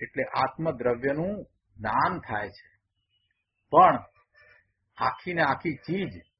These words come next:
એટલે આત્મદ્રવ્ય એ એમાં કંઈ આવી જતું નથી. એક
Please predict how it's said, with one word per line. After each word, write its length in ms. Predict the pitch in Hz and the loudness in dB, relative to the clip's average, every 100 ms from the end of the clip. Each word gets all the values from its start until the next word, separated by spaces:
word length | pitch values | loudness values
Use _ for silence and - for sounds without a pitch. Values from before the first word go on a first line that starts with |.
| _ _ _ _ _ _ _ - | _ _ _ _ _ _ _ -12
એટલે 240 | - 143 | -6 -4
આત્મદ્રવ્ય 880 | 127 123 - 151 117 123 143 170 131 - - - _ _ _ _ - | -2 -2 -2 -4 0 2 2 2 0 -2 -16 -20 _ _ _ _ -8
એ 80 | 143 | -2
એમાં 220 | 151 160 | 0 0
કંઈ 160 | 156 151 | 0 0
આવી 260 | 139 143 147 | 0 0 -2
જતું 340 | 143 - 147 | -4 -6 -10
નથી. 280 | 135 - _ _ _ _ _ _ _ _ _ _ _ _ - | -10 -12 _ _ _ _ _ _ _ _ _ _ _ _ -4
એક 260 | 120 214 | 6 6